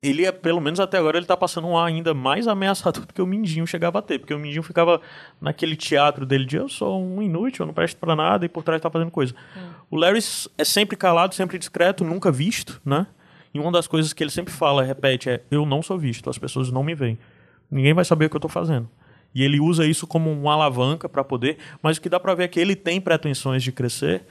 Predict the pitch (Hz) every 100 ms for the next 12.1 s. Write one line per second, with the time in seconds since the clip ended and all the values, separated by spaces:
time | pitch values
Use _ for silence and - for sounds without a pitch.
0 | - - - - 131 131 139 151 139 143
1 | 139 160 208 - 165 185 220 - 170 202
2 | 190 190 190 - 190 208 - 196 214 180
3 | 180 180 - 156 170 185 - - - _
4 | 151 196 214 185 170 156 143 147 - 143
5 | 139 147 147 139 143 139 139 165 143 143
6 | 143 160 190 180 139 135 - - _ -
7 | - - _ _ _ _ - 156 165 151
8 | 127 208 160 - 156 156 220 208 147 117
9 | - - _ - - 143 147 160 139 180
10 | 180 156 165 175 175 170 165 135 120 127
11 | 127 127 135 143 147 147 147 147 147 117